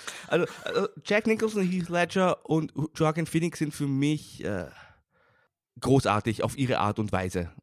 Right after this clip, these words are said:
und in ihrer Joker-Darstellung. Ähm, Cesar Romero hat einen Joker gespielt, der halt in die Zeit und in die Serie gepasst hat.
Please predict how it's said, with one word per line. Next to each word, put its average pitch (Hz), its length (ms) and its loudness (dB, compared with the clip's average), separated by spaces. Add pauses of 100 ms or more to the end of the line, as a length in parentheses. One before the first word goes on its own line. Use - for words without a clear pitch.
und 110 180 -6
in 113 140 -2
ihrer 107 240 0 (340)
Joker-Darstellung. 123 1000 2
Ähm, 120 460 0 (760)
Cesar 147 280 2
Romero 135 520 6
hat 139 180 0
einen 139 220 2
Joker 143 240 4
gespielt, 147 560 -2
der 123 120 4
halt 139 140 0
in 131 100 -2
die 123 160 -2
Zeit 98 360 -2
und 135 120 -2
in 127 80 -2
die 113 100 0
Serie 107 340 4
gepasst - 480 -6
hat. 196 300 0